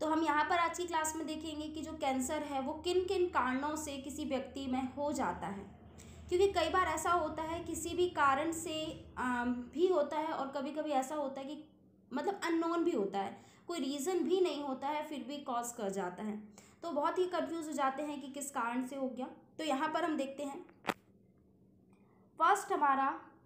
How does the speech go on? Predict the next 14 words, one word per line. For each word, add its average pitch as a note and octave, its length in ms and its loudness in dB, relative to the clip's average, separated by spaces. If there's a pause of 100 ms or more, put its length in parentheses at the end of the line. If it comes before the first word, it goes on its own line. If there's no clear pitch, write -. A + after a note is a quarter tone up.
cause C4 280 0
होता B3+ 220 0
है A#3+ 100 0
वो C4+ 120 -2
होता C4 240 -2
है C#4 60 -4
genetic। F3+ 520 -6 (460)
अब E4 160 0
genetic A#3+ 420 -4
से F#4 120 -2
हम E4 120 0
क्या D#4+ 160 -2
समझते D#4 380 -6
हैं? D#4+ 260 -10